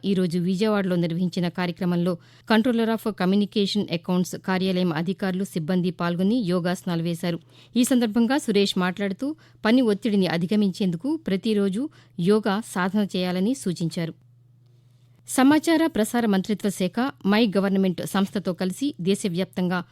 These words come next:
సృజనాత్మక పోటీలను నిర్వహిస్తోంది. ప్రధానమంత్రి నరేంద్ర మోదీ నేతృత్వంలోని కేంద్ర ప్రభుత్వ పదకొండేళ్ల దార్శనిక నాయకత్వం, అభివృద్ధి, పరివర్తనాత్మక పాలనా అంశాలను తెలిపేలా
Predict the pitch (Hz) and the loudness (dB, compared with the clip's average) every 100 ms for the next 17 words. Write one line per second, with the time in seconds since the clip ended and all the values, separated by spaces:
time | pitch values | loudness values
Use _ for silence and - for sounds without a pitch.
0 | - - 214 254 254 226 190 170 180 185 | -8 0 2 4 2 0 -4 -4 -4 -2
1 | 180 180 254 190 170 180 - 185 175 - | -2 0 0 0 -2 -4 -4 -4 -4 -6
2 | _ _ - 190 185 214 196 180 175 175 | _ _ -4 -2 0 0 0 0 0 0
3 | 185 190 185 180 180 175 170 185 - 175 | 0 0 0 2 2 0 -2 -6 -2 -2
4 | 175 175 - _ 233 226 208 - 175 165 | 0 -2 -4 _ 2 2 2 -2 -4 -4
5 | - 170 - - 208 196 220 220 185 180 | -4 -6 -6 -8 -2 0 2 2 2 0
6 | - - 165 190 - 233 190 175 170 180 | -2 -4 -2 -2 0 -2 0 0 0 0
7 | 214 196 214 220 - - 170 190 202 170 | -4 -6 -4 -4 -6 -6 -4 -2 -2 -2
8 | 202 - _ - 202 220 233 - 208 185 | -6 -8 _ -4 0 0 -2 -2 -2 -2
9 | 196 180 170 - 185 208 202 175 175 185 | -4 -4 -6 -4 -2 0 0 0 0 -2
10 | 175 175 - 180 170 175 196 | -2 -2 -2 -4 -4 -4 -4